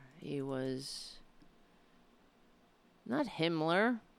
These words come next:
It was Heinrich, the guy that got assassinated by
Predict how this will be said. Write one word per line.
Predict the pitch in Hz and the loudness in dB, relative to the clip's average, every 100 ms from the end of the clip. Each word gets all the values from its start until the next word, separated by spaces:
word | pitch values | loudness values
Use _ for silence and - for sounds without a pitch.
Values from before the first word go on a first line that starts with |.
| - _ - - - - | -20 _ -20 -20 -20 -4
It | 196 196 - | 0 0 2
was | 185 185 185 180 180 175 165 165 180 180 - - - - - - - - 185 - - - - - | 4 6 6 6 6 4 2 -2 -4 -8 -12 -12 -14 -14 -16 -18 -20 -20 -20 -20 -20 -20 -18 -8
Heinrich, | 247 254 254 247 247 247 240 - | -2 0 0 0 -2 -2 -6 -6
the | - | -2
guy | 196 196 | 2 4
that | 190 | 4
got | 139 123 - | 4 4 2
assassinated | - 160 - 185 185 170 170 175 165 165 170 170 - - - - - - - - - - - - - - - - - - - - - - - - 180 - | -2 0 4 4 4 0 0 2 2 2 0 -2 -14 -20 -20 -20 -20 -20 -20 -20 -20 -20 -20 -20 -20 -20 -20 -20 -20 -20 -20 -20 -20 -20 -20 -20 -18 -6
by | 156 135 131 131 131 131 | -2 0 0 0 -2 -4